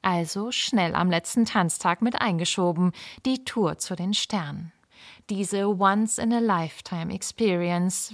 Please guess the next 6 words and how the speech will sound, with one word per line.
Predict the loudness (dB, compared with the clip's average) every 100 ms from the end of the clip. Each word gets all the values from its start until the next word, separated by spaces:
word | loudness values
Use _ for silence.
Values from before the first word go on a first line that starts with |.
| 2
weit | 6 6 2 -6 -2
weg | -2 -2
von | -4 -4 -2
Stadtlichtern | -2 0 -2 0 -4 -4 -2 0
und | 0 2
Umweltverschmutzung, | 2 2 0 -2 -2 0 0 0 0 0 0